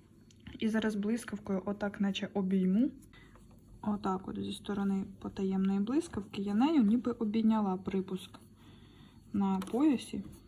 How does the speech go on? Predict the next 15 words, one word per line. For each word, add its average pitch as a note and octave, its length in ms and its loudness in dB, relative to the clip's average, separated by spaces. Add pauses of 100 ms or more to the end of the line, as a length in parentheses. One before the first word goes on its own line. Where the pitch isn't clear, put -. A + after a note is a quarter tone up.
(380)
І C#4+ 120 2
зараз A3+ 380 -2
так F#3+ 220 -8
прямо C4 380 4 (100)
прострочу. G#3 600 -8 (1500)
З - 100 -6
великим D4+ 380 12
поясом A#3+ 380 10
роблю G#3+ 240 4
все A3+ 260 2
те A3 140 2
саме. F#3 420 0 (540)
Зі G#3 140 2
сторони A3 560 6 (260)
металевої G#3+ 800 2